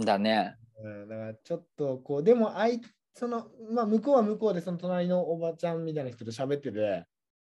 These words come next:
Speaker 1: うんうんうん。
Speaker 2: まあ、年齢わかんないけど、まあ、おばちゃんでいいや。うん。と喋ってて、
Speaker 1: うん。
Speaker 2: 俺は、
Speaker 1: うん。
Speaker 2: あの、一回り下の
Speaker 1: うん。
Speaker 2: ギャルと喋ってっけど、ずっと。隣だけから。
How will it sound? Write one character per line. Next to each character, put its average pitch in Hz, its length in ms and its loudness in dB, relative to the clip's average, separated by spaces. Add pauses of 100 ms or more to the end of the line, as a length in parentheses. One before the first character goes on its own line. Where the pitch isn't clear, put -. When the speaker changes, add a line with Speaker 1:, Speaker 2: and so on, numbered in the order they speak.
(160)
Speaker 1:
う 120 40 -4
ん 117 40 0
う 113 40 0 (360)
ん - 20 -2
う 98 100 -2 (120)
ん。 - 20 -6
Speaker 2:
ま 123 80 -4
あ、 120 60 -8
年 151 320 0
齢 165 80 -2
わ 147 120 0
か 151 80 2
ん 151 40 -2
な 139 60 -2
い - 20 -2
け 123 40 -2
ど、 117 60 -6
ま 120 200 -6
あ、 107 40 -6
お 113 80 -4
ば 139 120 -6
ち - 60 -10
ゃ 131 60 -6
ん 120 40 -10
で 117 60 -8
い 101 40 -8
い - 20 -8
や。 85 100 -16
う 107 180 -8
ん。 - 40 -18 (260)
と 165 80 -4
喋 190 300 2
っ - 60 -8
て 185 100 -4
て、 220 100 6
Speaker 1:
う 220 120 4
ん。 - 100 -10 (320)
Speaker 2:
俺 233 160 4
は、 233 380 4 (1040)
Speaker 1:
う 101 40 -14
ん。 120 40 -10
Speaker 2:
あ 127 80 -8
の、 123 500 -10
一 226 320 0
回 226 380 6
り 202 100 2
下 190 320 -2
の 185 400 -2 (680)
Speaker 1:
う 113 60 0
ん。 104 200 0
Speaker 2:
ギ - 140 -16
ャ 180 160 4
ル 151 100 2
と 123 100 -6
喋 110 260 -6
っ - 20 -10
て 107 80 -12
っ - 20 -14
け 95 80 -16
ど、 90 100 -12
ず 90 60 -14
っ 90 40 -18 (140)
と。 98 240 -12 (280)
隣 131 260 -4
だ 123 140 -6
け 107 100 -12
か 92 100 -12
ら。 95 240 -14